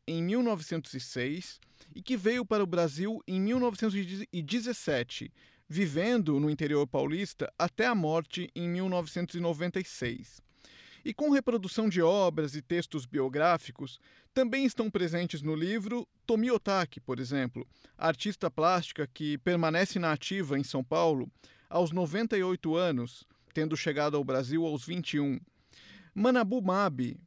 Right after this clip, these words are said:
pintor, desenhista e tapeceiro, que viveu entre mil novecentos e vinte e quatro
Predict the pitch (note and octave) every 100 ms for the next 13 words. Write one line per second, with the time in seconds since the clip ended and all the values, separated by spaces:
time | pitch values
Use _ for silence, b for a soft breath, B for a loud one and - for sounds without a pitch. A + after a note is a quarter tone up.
0 | _ D#3+ D3 D3 E3+ F3+ B2+ C#3+ C#3 C3+
1 | D#3+ F3 - - A#2+ - - D#3 - C#3
2 | - D#3+ D#3+ D#3 C#3+ b b - E3+ F3+
3 | C#3+ G3 F#3+ E3+ D#3+ D#3 D3+ E3 F#3+ F3
4 | - E3 D3 C#3+ C#3+ - D#3 E3 F3 E3
5 | D#3 D3